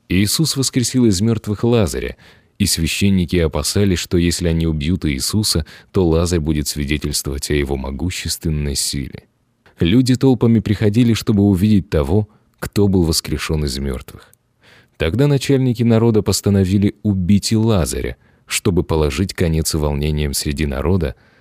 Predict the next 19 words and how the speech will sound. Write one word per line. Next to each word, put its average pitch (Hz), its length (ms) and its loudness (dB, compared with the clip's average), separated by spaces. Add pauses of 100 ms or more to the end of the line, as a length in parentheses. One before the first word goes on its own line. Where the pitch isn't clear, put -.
(200)
а 101 120 -2
внимание 85 640 0 (100)
иудеев 82 520 0
обратить 73 520 -2
на 80 140 -2
предание 78 480 -2
отцов 82 600 -2 (280)
и 98 120 2
на 87 120 4
учения 82 480 0
человеческие, - 920 -4 (260)
на 78 200 -2
обязательное 98 760 2
приношение 87 640 2
десятин 82 540 0
из 87 100 0
таких 90 340 -2
мелких 92 480 0
трав, 82 440 -2